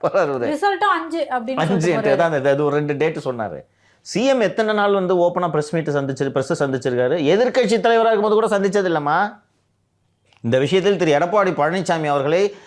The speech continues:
Speaker 1: முழுமையாக பாராட்டலாம். சி எம் ஆ இருந்தப்பவும் சரி, இப்பவும் சரி, திருப்பி திருப்பி போய் கேக்குறாங்க தெரியுமா? உங்களுக்கும் தி-, பி ஜே பிக்கும் ரகசிய உறவு இல்லையா? சந்திப்பார் நாளைக்கு விஜய்.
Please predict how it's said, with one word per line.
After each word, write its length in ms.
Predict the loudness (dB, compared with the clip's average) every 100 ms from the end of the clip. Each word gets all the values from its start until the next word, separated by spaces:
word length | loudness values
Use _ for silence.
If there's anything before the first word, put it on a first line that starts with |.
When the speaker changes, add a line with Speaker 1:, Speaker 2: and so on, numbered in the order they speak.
| -20 _ _ _
Speaker 1:
முழுமையாக 840 | -4 2 4 4 4 2 2 2
பாராட்டலாம். 500 | 2 0 -2 -4 -12 _ _ _
சி 240 | -8 0 2
எம் 160 | 2
ஆ 80 | 2
இருந்தப்பவும் 600 | 2 2 2 2 2 2
சரி, 260 | 2 0 0
இப்பவும் 220 | 0 0
சரி, 360 | 0 -2 -6 -14 _
திருப்பி 560 | 0 2 2 2 0 2
திருப்பி 240 | 2 2
போய் 200 | 2 2
கேக்குறாங்க 280 | 2 2 2
தெரியுமா? 280 | 0 2 0
உங்களுக்கும் 460 | 0 0 0 -2 -4
தி-, 180 | -6 -2
பி 120 | 0
ஜே 100 | 0
பிக்கும் 260 | -2 -4
ரகசிய 420 | -2 -2 -2 -2 -2
உறவு 480 | -2 -6 -8 -12 _ _ _ _ _ _ _ _ _ _ -6
இல்லையா? 360 | -2 0 -2 -4
சந்திப்பார் 400 | -2 0 0 0
நாளைக்கு 300 | 0 -2 -2
விஜய். 460 | -4 -2 -4 -6